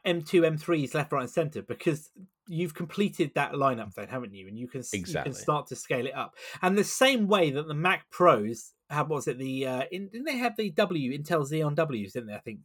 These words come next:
Speaker 1: Um,
Speaker 2: They
Speaker 1: the,
Speaker 2: did, yeah.
Speaker 1: before. So you could keep that, I don't know, let's call it the Super Max chip in there as a custom design for that Mac Pro that you don't need to put anywhere else,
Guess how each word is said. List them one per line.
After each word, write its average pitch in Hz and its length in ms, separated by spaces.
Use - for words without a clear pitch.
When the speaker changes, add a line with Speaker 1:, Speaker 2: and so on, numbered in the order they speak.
Speaker 1:
Um, 117 440
Speaker 2:
They 110 60
Speaker 1:
the, 110 160
Speaker 2:
did, 90 80
yeah. 110 140
Speaker 1:
before. 117 420
So - 140
you 226 180
could 247 160
keep 277 300
that, 175 300
I 175 80
don't 165 120
know, 139 60
let's 214 180
call 175 220
it 175 80
the 151 40
Super 185 320
Max 131 340
chip 123 340
in 135 180
there 127 380
as 147 140
a 151 60
custom 175 460
design 143 400
for - 80
that 147 160
Mac 139 220
Pro 135 240
that 123 100
you 190 120
don't 277 120
need 277 100
to 214 60
put 208 160
anywhere 185 320
else, 143 540